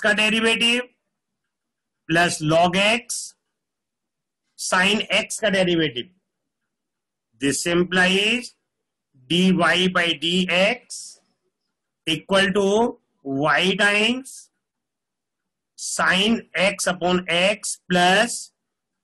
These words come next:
cos x into log x। Put the value of y, this implies dy by dx,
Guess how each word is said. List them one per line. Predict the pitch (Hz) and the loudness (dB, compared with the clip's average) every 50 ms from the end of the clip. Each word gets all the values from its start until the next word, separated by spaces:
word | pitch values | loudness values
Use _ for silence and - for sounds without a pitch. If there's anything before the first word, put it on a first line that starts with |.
| _ _ - | _ _ 0
cos | 180 170 165 180 190 185 185 - - | 2 4 4 4 4 2 -2 -4 -2
x | 175 185 196 214 233 233 240 - - - - - _ _ _ _ _ _ _ _ - | 0 2 2 2 0 -2 -4 -8 -12 -12 -12 -16 _ _ _ _ _ _ _ _ -4
into | 165 165 170 175 180 180 196 196 185 180 185 196 214 233 233 - _ _ _ - | 0 2 2 2 2 2 0 0 2 2 2 2 0 0 -2 -6 _ _ _ -6
log | 165 165 175 180 185 185 196 | -2 0 2 2 2 2 2
x। | 196 180 - - - - - - - - - _ _ _ _ _ _ _ _ _ _ _ _ _ - | 2 0 0 -4 -8 -10 -10 -10 -10 -14 -20 _ _ _ _ _ _ _ _ _ _ _ _ _ -2
Put | 180 190 185 | 2 2 4
the | 214 220 | 4 4
value | 220 220 220 220 | 4 2 2 2
of | 202 190 | 2 2
y, | 196 196 208 208 196 156 117 95 - _ _ _ _ _ _ _ | 2 2 2 2 0 -2 -4 -8 -14 _ _ _ _ _ _ _
this | 117 123 135 135 - - | _ -4 -4 -4 -2 -2
implies | 190 202 214 196 180 190 180 175 170 175 175 185 190 202 226 220 - _ _ _ _ _ _ _ _ _ _ _ | -2 -2 -2 0 0 0 2 2 2 2 2 2 0 0 -2 -4 -8 _ _ _ _ _ _ _ _ _ _ _
dy | - 160 180 190 202 185 | -2 0 2 2 2 2
by | 170 175 160 180 208 214 196 226 214 208 202 160 | 2 2 2 2 0 0 0 0 0 0 0 0
dx, | 185 185 185 170 151 160 160 175 196 196 185 - - | 0 0 0 0 0 0 0 0 -2 -2 -6 -12 -16